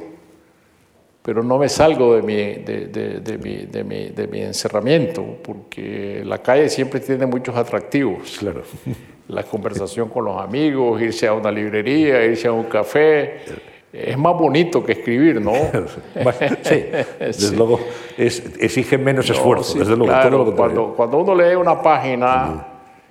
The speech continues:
Speaker 2: Ujú.
Speaker 1: y, y, y, y, y la lee fácil, la lee sin tropiezos, es porque detrás,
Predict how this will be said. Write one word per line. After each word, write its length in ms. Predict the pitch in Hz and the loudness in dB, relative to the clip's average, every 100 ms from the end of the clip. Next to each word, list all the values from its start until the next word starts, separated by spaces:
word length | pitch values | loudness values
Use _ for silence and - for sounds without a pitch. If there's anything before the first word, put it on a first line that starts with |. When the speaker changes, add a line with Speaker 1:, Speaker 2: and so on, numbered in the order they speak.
| _ _ _ _ _ _ _ _ - | _ _ _ _ _ _ _ _ -14
Speaker 2:
Ujú. 60 | |
Speaker 1:
y, 0 | |
y, 880 | 110 107 107 104 - 110 107 120 98 - | -10 -8 -10 -10 -10 -10 -10 -12 -14 -14
y, 80 | 110 104 | -14 -10
y, 40 | 113 | -6
y 40 | |
la 120 | 107 | -2
lee 220 | 104 139 | 2 2
fácil, 640 | 170 151 123 - 139 180 220 - - - - - _ _ _ _ _ _ _ _ _ _ - - | 4 4 2 2 0 -2 -4 -14 -20 -20 -20 -20 _ _ _ _ _ _ _ _ _ _ -16 -8
la 80 | |
lee 240 | 98 107 110 | -4 -2 0
sin 180 | - 131 | -2 -2
tropiezos, 800 | 131 131 151 131 - 131 - - - - _ _ _ _ _ _ _ _ _ _ - - | -4 2 2 2 0 -8 -10 -18 -20 -20 _ _ _ _ _ _ _ _ _ _ -20 -10
es 200 | 107 107 | -6 -6
porque 600 | - 139 139 156 151 143 | -4 -4 -2 0 2 4
detrás, 800 | 135 104 - 160 - - - - | 2 2 4 4 2 -6 -8 -12